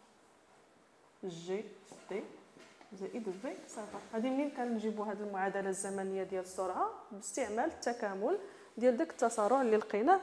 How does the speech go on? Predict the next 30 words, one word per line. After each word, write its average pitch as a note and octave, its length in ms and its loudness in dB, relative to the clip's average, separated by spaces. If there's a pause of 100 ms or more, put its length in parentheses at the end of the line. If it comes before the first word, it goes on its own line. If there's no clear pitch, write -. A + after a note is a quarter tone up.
(140)
ثابت. - 460 2
إذا G3+ 240 0
في G#3+ 240 2 (140)
تي G#3 160 2 (460)
هي G#3+ 180 2 (160)
أ A#3+ 180 10 (460)
فوا F#3 200 0 (200)
تي G4+ 140 4 (420)
plus C#4 220 2
في A3+ 220 4
زيرو. G3+ 280 0
شنو D4+ 180 0
هي C4+ 240 2
في A3 160 2
زيرو؟ A#3 540 2
هي A#3 200 -2
السرعة A#3+ 680 4
في - 60 -12
اللحظة A#3 340 -4 (100)
تي C#4 100 -2
تساوي G#3 420 -6
صفر، C#4+ 320 -2 (480)
اللي B3 140 -2
عندنا A#3 300 0
حنا G#3+ 360 -4 (140)
في G3+ 60 -6
هذا F#3+ 160 -2
التمرين G3 680 -2 (520)
هي G#3 260 -2 (1000)
في B3 160 -4